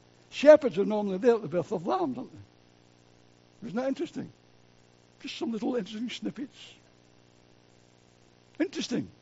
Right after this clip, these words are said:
About the Lamb. Seeing Jesus went to the cross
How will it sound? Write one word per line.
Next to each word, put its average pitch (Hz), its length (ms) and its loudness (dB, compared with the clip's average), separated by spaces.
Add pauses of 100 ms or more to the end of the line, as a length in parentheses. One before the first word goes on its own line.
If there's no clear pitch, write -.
(1800)
About 196 240 -4
the 220 100 2
Lamb. 240 380 2 (2750)
Seeing 202 300 -2
Jesus 196 880 4 (1700)
went 247 240 2
to 233 100 -4
the 226 120 -2
cross - 760 -4